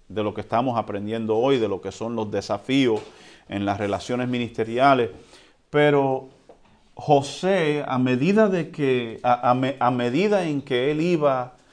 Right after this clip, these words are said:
caminando con Dios, a medida en que él nunca perdió ese concepto elevado de Dios, de que él le servía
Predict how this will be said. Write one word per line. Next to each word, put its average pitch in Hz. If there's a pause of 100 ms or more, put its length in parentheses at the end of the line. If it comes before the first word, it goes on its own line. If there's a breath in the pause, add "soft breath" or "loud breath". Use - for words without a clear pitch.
(180 soft breath)
caminando 131
con 104
Dios, 92
a 107
medida 156
en 127
que 120
él 135
nunca 151 (420 soft breath)
perdió 127
ese 139
concepto 135
elevado 120
de 101
Dios, 92
de 104
que 110
él 127
le 135
servía 131